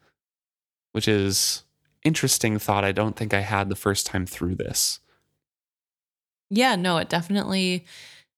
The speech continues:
Speaker 2: is a really interesting idea that slavery has been around long enough for there to be memories for them to call upon. I also do wonder, though,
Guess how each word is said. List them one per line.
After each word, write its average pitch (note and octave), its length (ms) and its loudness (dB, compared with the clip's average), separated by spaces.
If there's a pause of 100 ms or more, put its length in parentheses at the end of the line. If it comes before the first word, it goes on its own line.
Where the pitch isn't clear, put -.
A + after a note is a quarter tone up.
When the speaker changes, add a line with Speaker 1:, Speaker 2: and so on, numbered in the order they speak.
(520)
Speaker 2:
is F3 260 2
a D#3+ 120 0
really E3+ 280 2
interesting D3+ 720 -2 (1600)
idea D#3 500 2
that D3 400 0 (460)
slavery D#3 500 2
has E3 140 2
been D3+ 140 -2
around D3 380 0
long D3 220 0
enough D3 380 -4
for - 180 -2
there D3 180 -2
to - 120 -10
be D3+ 120 0
memories C#3+ 440 -2
for D3 180 -4
them - 420 -2 (680)
to C#3+ 320 -4
call C#3 300 0
upon. A#3+ 360 -2 (500)
I A3+ 160 2
also A#3+ 320 2
do A3+ 180 2
wonder, F#3 340 2
though, D3+ 560 0